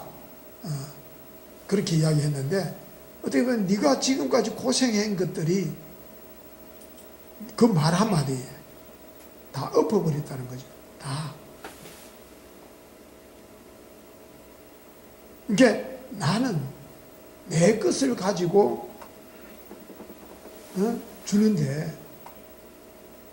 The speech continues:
네가 그것을 가지고 가타부타 하지 말라는 거죠. 어,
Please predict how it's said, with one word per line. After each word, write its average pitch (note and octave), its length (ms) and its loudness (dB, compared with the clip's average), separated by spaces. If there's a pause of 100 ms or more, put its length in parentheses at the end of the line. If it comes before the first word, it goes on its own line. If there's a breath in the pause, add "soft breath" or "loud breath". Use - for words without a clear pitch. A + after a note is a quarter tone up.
(560)
네가 G#3 380 4
그것을 G3 420 0
가지고 D#3+ 640 -2
가타부타 - 560 -10
하지 C#3 320 -6
말라는 F#3 420 0
거죠. C3+ 180 -4 (4000)
어, F#3+ 40 -4